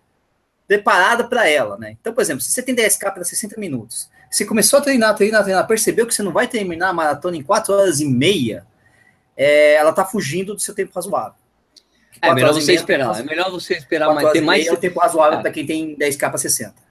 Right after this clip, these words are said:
Speaker 2: Então,
Speaker 1: Entendeu?
Speaker 2: é melhor, é melhor você treinar mais e adiar a maratona pra você sentir que você vai... Porque, olha,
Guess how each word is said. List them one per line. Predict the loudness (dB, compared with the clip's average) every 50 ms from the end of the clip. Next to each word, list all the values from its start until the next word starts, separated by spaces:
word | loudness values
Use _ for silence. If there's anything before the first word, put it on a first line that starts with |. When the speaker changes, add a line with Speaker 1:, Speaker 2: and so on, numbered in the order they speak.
| _ _ _ _ _ -4
Speaker 2:
Então, | 0 2 4
Speaker 1:
Entendeu? | 4
Speaker 2:
é | 4
melhor, | 2 2 4 4 4 4 2
é | 0 0
melhor | 0 0 0 0
você | -2 -2 -2 -4 -2
treinar | 0 2 2 2 2 2 0 0 0 -2 -2
mais | -2 -2 -2 0 0 0 0 0 0 0 0
e | 2 2 4 4
adiar | 2 2 0 2 2 2 2 2 2
a |
maratona | 0 0 -2 -2 -2 -2 -4 -4 -4
pra | -4 -4
você | -4 -6 -2 2 2 2 2
sentir | 2 -2 -4 -4 -4 -6 -8 -8
que | -8 -8
você | -6 -4 -4 -2
vai... | -2 -4 -4 -4 -6
Porque, | -6 -6 -4 -2 0
olha, | 0 0 0 -2